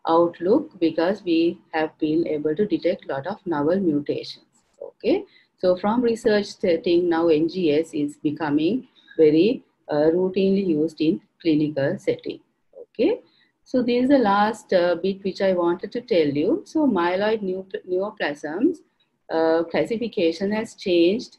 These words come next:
in the sense a new entity has been added, uh, which is myeloid neoplasms with germline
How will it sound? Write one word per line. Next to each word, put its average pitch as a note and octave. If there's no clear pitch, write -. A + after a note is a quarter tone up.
in F3
the F3
sense G3
a G3+
new A#3+
entity G3
has F3
been G3
added, C#3+
uh, D#3+
which E3
is F#3+
myeloid F3+
neoplasms F#3
with -
germline F3